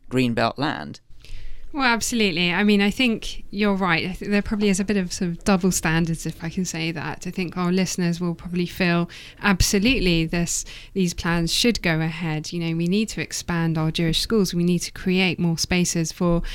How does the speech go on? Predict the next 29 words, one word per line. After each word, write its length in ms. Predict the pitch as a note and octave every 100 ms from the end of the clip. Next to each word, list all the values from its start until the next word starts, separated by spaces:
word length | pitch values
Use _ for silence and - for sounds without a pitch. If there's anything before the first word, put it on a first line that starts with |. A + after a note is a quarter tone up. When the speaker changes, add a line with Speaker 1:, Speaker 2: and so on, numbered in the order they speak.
| - - - _
Speaker 2:
Jewish 280 | E3 F#3 F3
pupils. 460 | - B3 B3 F#3 D#3+
There's 200 | F3 E3+
going 240 | F#3+ F#3
to 160 | F3+ F#3
be, 460 | F3+ F3 F3 E3+ -
you 80 | G3
know, 220 | F3 E3+
a 60 | F#3
cr-, 340 | - - -
we 120 | G3+
will 220 | G3 A#3+ G#3+
face 380 | - G3 F#3+
a 60 | F3+
crisis 500 | - A3+ B3 - E3+
in 120 | F3
years 200 | F3 F3
to 60 | -
come 220 | - B3+
if 140 | F#3 -
we 80 |
can't 280 | F3+ F#3 F3
find 240 | - F3+ F3
enough 280 | F3 E3+
secondary 420 | - E3 - E3+ D#3+
school 260 | - E3+
places 540 | E3 F#3+ G#3+ - D#3+ -
for 260 | E3 F#3
them. 300 | F3 - C3+